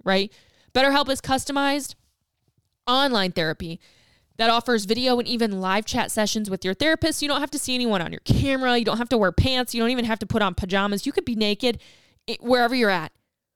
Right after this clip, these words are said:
and do a therapy session with your therapist. So for me personally, I like to put my AirPods in. I'll walk around my desk room.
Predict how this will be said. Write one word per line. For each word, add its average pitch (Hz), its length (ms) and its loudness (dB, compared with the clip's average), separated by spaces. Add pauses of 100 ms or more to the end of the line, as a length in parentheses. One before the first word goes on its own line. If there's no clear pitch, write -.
(200)
and 233 200 0
do 226 220 2
a 208 80 2
therapy 202 360 0
session 185 500 -2 (340)
with 196 300 0
your 185 100 0
therapist. 160 560 -6 (220)
So 226 260 2
for 208 160 -2
me 226 160 0
personally, 247 680 2 (180)
I 214 80 2
like 226 160 4
to 233 60 0
put 202 160 0
my 190 100 0
AirPods 233 580 2
in. 214 320 2
I'll 214 160 4
walk 214 280 2
around 180 280 -2
my 170 140 -4 (120)
desk 254 360 2
room. 240 300 4